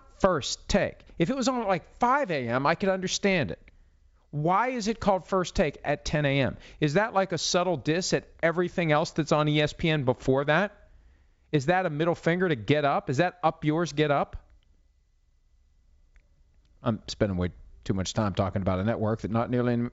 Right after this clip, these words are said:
as many people watch as they used to. And I know E S P N people get pissy when you say that, but it's true.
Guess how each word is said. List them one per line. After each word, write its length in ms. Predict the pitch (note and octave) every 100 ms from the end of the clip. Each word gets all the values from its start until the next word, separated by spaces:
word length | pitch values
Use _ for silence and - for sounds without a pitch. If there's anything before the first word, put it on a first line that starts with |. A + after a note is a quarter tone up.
| -
as 140 | B2
many 160 | B2+ B2
people 260 | C3 B2
watch 260 | G#2+ B2 -
as 80 | G#2
they 80 | G2+
used 320 | A2+ A#2 -
to. 160 | F2
And 80 | F#2
I 40 | G#2+
know 160 | A#2
E 120 | C3
S 100 | A#2
P 140 | - A2+
N 80 | G#2
people 200 | A2+ G2
get 200 | F#2+ -
pissy 280 | C#3+ -
when 180 | A#2+ G2+
you 80 | F#2
say 240 | - C#3+
that, 280 | D3+ E3 D#3
but 220 | F#3+ G#3+ -
it's 260 | G#3+ - -
true. 400 | - E3 G#2